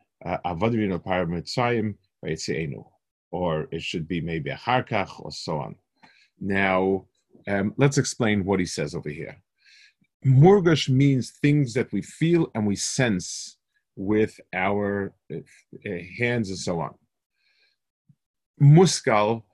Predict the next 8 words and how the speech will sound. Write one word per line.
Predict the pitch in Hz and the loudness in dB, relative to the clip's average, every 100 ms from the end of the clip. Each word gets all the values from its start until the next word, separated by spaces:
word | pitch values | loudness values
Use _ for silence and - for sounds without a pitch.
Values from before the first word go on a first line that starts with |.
| _ _ _ | _ _ _
are | 104 113 | -2 -2
concepts, | - - 147 135 - 78 - - - | -2 0 2 2 0 -8 -10 -16 -4
ideas. | 110 98 135 - - - - - _ _ _ _ _ _ _ _ _ - | -4 0 2 2 -2 -12 -16 -20 _ _ _ _ _ _ _ _ _ -8
Now, | 127 113 110 107 110 104 - _ _ _ _ - - | 0 2 6 6 4 2 -6 _ _ _ _ -14 -4
um, | 110 98 98 98 90 _ _ _ 101 - | 0 2 0 -2 -4 _ _ _ -18 -10
it, | 113 _ _ - | -12 _ _ -6
it, | 135 | -4
it, | - 120 | -2 -4